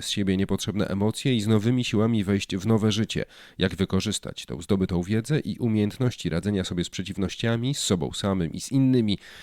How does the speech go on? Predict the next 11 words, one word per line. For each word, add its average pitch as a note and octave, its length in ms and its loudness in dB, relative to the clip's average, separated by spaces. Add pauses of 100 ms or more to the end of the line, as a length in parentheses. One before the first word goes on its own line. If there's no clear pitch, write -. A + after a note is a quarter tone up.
(160)
to D#3+ 100 0
po A#2 140 0
części A#2 400 -2
sprawdzane F#2 560 -2
jest - 200 -8
na D2 160 -6
spotkaniach F#2+ 580 -2
grupowych, A2+ 600 -4
a - 80 -6
w - 120 -10
pełni A2 440 2